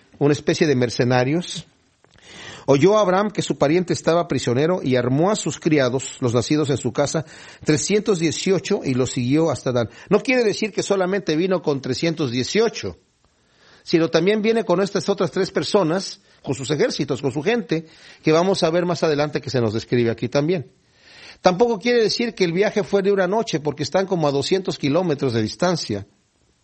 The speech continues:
a donde están los otros reyes, donde tienen que viajar. Entonces, seguramente se montaron en sus camellos y fue un trecho más o menos de algunos días en lo que llegaron allá.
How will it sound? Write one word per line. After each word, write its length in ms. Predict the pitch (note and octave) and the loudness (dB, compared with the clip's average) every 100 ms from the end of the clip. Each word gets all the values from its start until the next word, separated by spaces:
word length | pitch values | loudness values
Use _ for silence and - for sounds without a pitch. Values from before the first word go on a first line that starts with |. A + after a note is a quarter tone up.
| _ _ _ _ | _ _ _ _
a 100 | - | -2
donde 160 | A#2 A#2 | 0 0
están 240 | - C#3+ | 2 2
los 120 | C#3+ C3 | 2 0
otros 260 | C#3 A#2+ | 0 0
reyes, 500 | B2+ D3 G2+ - - - _ _ _ | 0 -2 -4 -12 -20 -20 _ _ _
donde 220 | - A2+ A2+ | -6 -4 -2
tienen 240 | C#3 C3 | 0 0
que 140 | C#3 | 0
viajar. 340 | B2 G#2+ - G#2+ _ _ _ _ _ _ _ _ | -2 -4 -8 -14 _ _ _ _ _ _ _ _
Entonces, 480 | - D#3 E3 - _ | -6 -2 -2 -6 _
seguramente 580 | - C#3 D#3+ D#3+ E3+ D3 | -4 0 2 2 0 -2
se 100 | C#3+ | -2
montaron 380 | C#3 C#3 E3+ E3 | 0 2 2 0
en 60 | |
sus 160 | C#3+ D3 | -2 -4
camellos 540 | D3 D3+ D#3+ F3 F3 | 0 2 2 0 -2
y 300 | B2 A#2+ A#2+ - A#2+ | -2 -2 -4 -6 -8
fue 140 | - D3+ | 0 2
un 380 | D#3 D3+ D3 - | 2 0 -4 -2
trecho 360 | D3 D3 - | 0 0 0
más 220 | C#3 C#3+ C#3+ | 0 0 0
o 40 | |
menos 240 | C#3 C#3 | 2 2
de 60 | A#2+ | 0
algunos 300 | A#2 C3+ A#2 | 2 0 0
días 260 | B2+ C3 B2+ | 0 0 -2
en 60 | |
lo 100 | G#2+ | -4
que 80 | A2 | -4
llegaron 320 | G#2+ A#2 A#2 | -2 -2 0
allá. 240 | A2+ D#3 | 0 -2